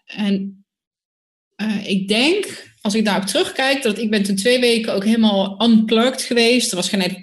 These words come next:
geen elektriciteit, er was geen wifi, dus die telefoon, ja, daar keek ik misschien wel één keer op, in de dag op, maar die lag gewoon in mijn hutje, want ja, je hebt er niks aan.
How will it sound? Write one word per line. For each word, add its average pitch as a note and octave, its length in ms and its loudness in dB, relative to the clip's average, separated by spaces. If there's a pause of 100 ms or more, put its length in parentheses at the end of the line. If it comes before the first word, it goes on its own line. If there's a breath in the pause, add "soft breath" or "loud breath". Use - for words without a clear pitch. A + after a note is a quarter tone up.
geen G3 180 -2
elektriciteit, G#3 1000 0
er F#3 80 -6
was F3 180 -8
geen F#3+ 160 -2
wifi, G3+ 460 0
dus F#3 140 -4
die G#3+ 100 -2
telefoon, F3+ 600 -4
ja, D3+ 400 -6 (720 loud breath)
daar - 200 -18
keek F3+ 160 -10
ik F3+ 80 -16
misschien F#3 220 -8
wel F#3+ 100 -6
één F#3 120 -4
keer - 80 -18
op, - 220 -12
in F#3+ 140 -2
de F3+ 60 0
dag F3+ 240 -4 (540 soft breath)
op, F#3+ 460 -4
maar F#3 180 -4
die F#3 100 -4
lag F#3+ 200 -4
gewoon F3+ 160 -2
in F3+ 80 -2
mijn F#3 140 -2
hutje, G3 380 0
want F3 160 -2
ja, F3+ 420 -2
je F#3+ 140 -2
hebt G#3+ 200 -2
er G3+ 80 -2
niks A3 300 0
aan. G3+ 480 -4